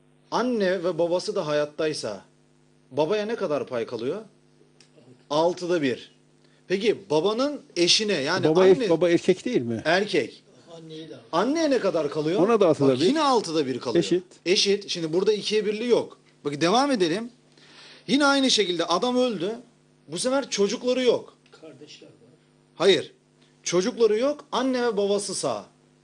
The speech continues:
Speaker 2: O zaman
Speaker 1: Bu
Speaker 2: an-,
Speaker 1: sefer ne
Speaker 2: anneye
Speaker 1: oluyor?
Speaker 2: üçte bir, babaya
Speaker 1: Bakın
Speaker 2: üçte iki.
Speaker 1: oran değişiyor.
Speaker 2: Tabii.
Speaker 1: Burada da eşit olmak zorunda değil. Yani ölen kişinin çocuğu olup olmamasına göre annesi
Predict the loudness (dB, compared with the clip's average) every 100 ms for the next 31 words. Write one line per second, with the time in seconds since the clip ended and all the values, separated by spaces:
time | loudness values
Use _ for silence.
0 | _ -2 2 2 2 2 2 2 2 2
1 | 4 6 6 4 2 0 2 2 2 0
2 | 2 2 2 2 2 0 -2 0 -2 -2
3 | -2 -2 -2 -4 -12 -10 -8 -6 -2 -2
4 | 0 -2 -2 -2 0 0 0 -4 -2 -2
5 | -4 -6 -8 -10 -2 -2 0 -4 -8 -20
6 | -20 _ _ -2 2 2 2 0 -2 -2
7 | -2 0 0 2 0 2 0 2 0 2
8 | -2 -2 -2 -2 0 -2 -2 -2 -2 0
9 | -2 -2 -4